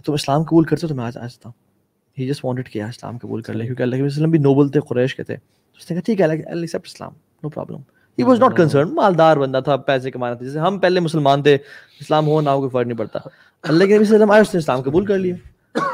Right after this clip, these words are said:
Speaker 1: चाहे दिल से, जैसे भी। अल्लाह के वसल्लम आए और खाना खा के चले गए। तो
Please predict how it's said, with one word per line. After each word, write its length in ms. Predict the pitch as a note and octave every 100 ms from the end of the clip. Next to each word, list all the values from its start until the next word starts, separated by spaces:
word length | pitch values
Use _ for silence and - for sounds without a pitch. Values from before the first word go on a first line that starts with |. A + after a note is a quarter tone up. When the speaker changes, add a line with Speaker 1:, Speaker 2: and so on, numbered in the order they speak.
| - D3+
Speaker 1:
चाहे 160 | C#3+
दिल 200 | C#3+ E3
से, 220 | D#3+ D3+
जैसे 300 | C#3 D3+ D#3
भी। 200 | C#3+ C3 - _ _ _ _ _ _ _ _
अल्लाह 240 | - F#2 A2+
के 60 |
वसल्लम 280 | A#2+ B2+ -
आए 220 | C3+ D#3
और 160 | B2+ A2+
खाना 240 | - G2+
खा 160 | - _
के 80 | B2
चले 240 | D3 D#3+
गए। 120 | D3+ - _ _ _ _ _ _ -
तो 500 | F3 F#3 F#3 F#3